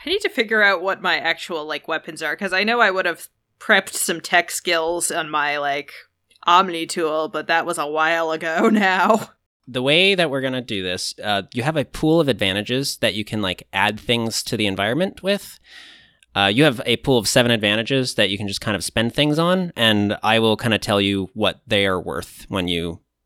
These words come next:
Speaker 2: are like, "I wanna add this to the, the room." Things that are useful. That's part of how I'm going to try to do combat this time. Well, it's not necessarily combat, but okay. First slot is an N P C slot.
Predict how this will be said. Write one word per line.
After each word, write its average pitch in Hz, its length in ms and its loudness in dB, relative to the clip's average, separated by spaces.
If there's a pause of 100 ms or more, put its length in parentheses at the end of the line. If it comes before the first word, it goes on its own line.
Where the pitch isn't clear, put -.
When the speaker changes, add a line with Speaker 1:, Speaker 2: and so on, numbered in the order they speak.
(120)
Speaker 2:
are 95 80 -2
like, 90 240 -2
"I 127 80 2
wanna 107 180 2
add 120 220 0
this 151 160 0
to - 100 -14
the, 87 360 -2 (520)
the 101 120 0
room." 76 340 -6 (220)
Things 120 240 4
that 113 80 2
are 101 60 4
useful. 82 500 -6 (560)
That's 107 160 -2
part 92 240 2
of 90 80 -2
how 87 480 0 (400)
I'm 95 260 -6
going 104 160 -2
to 107 80 -4
try 123 240 0
to 127 80 0
do 135 100 0
combat 117 360 2
this - 120 -10
time. 95 280 -8 (360)
Well, 107 400 0
it's - 120 -12
not 147 160 4
necessarily 120 420 0
combat, 90 480 -8
but - 180 -6 (480)
okay. 175 600 0 (160)
First 196 320 2
slot 170 340 2
is 123 160 -2
an 120 80 -4
N 127 140 -2
P 123 120 -6
C 110 220 -4
slot. 80 380 -10